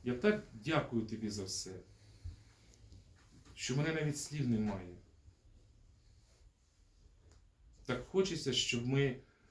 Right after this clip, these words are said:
підняли знамено християнства, яке зараз хочуть втоптати в бруд, підняли високо.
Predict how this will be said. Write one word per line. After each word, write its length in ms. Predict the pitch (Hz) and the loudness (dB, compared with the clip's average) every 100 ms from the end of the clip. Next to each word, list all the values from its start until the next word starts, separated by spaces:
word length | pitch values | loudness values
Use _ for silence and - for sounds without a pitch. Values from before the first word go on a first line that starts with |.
| _ - _ _ - - _ - - | _ -20 _ _ -20 -20 _ -20 -20
підняли 680 | - 147 165 170 175 165 113 | -10 -2 6 8 10 8 6
знамено 560 | - 123 165 180 165 143 | 4 4 6 8 8 6
християнства, 800 | 139 135 - 147 196 190 - 131 | 4 2 4 8 8 8 6 2
яке 220 | 127 139 | 4 2
зараз 380 | 135 147 143 - | 6 6 4 0
хочуть 340 | 151 147 139 | -4 -2 -4
втоптати 640 | - 147 143 - 147 - | -2 -2 -2 4 4 6
в 140 | 110 104 | 2 2
бруд, 320 | 123 190 190 - - - _ _ - - - - - - - | 2 2 2 -10 -20 -20 _ _ -20 -20 -20 -20 -20 -20 -6
підняли 500 | 156 151 170 180 208 | 0 8 10 12 10
високо. 680 | 151 160 - 120 - 95 | 8 4 4 0 -2 -8